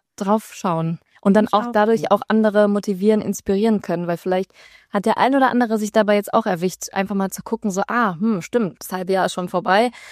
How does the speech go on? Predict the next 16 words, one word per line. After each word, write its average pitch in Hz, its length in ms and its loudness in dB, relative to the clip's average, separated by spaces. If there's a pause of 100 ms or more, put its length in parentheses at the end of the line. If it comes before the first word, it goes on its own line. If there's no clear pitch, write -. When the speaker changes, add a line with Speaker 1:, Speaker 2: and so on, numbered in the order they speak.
(140)
Speaker 1:
Was 180 220 -2
habe 196 140 0
ich 185 100 -8
bis 190 140 -4
jetzt 185 180 -6
geschafft? 226 460 -2
Was 190 180 -2
will 226 100 2
ich 220 120 0
noch 208 120 2
schaffen?“ 202 320 0
Einfach - 180 -4
mal 202 120 2
so 185 80 0
ein 185 80 0
bisschen, 180 380 -4